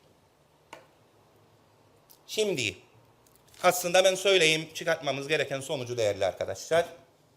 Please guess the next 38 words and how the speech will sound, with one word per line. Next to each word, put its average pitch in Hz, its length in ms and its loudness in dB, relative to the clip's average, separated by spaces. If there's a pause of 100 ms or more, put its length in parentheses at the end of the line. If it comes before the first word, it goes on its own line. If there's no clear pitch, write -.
(840)
Derhal 202 360 10
aslında 185 420 6
kuklalar 156 420 2
iş 156 160 -8
başından 135 400 -4
gitmesi 113 380 -12
lazım. 90 280 -10
Yani 143 200 -4
budur. 151 260 -2 (400)
Yani 110 180 -4
Kıbrıs - 360 -10
Türk 185 220 -8
toplumunun 117 440 -8
yapması 117 400 -6
gereken 139 520 -2 (220)
siyasi 202 460 2
partilerinden 220 720 6
de 208 100 6
bağımsız. 185 540 6
Bakın 196 240 2 (840)
ey 202 160 8
U 202 220 0
B 185 100 6
P'li 160 200 0
dostlar, 117 420 -2 (500)
Ulusal 190 440 4
Birlik 180 240 -2
Partisi'ne 202 500 4
de 190 100 8
çok 175 260 -2
iyi 156 140 -4
gelecek 131 400 2
C 139 60 -4
T 131 180 -2
P'nin 123 180 -6
tek - 220 2
başına 131 300 -2
iktidarı. 117 480 -2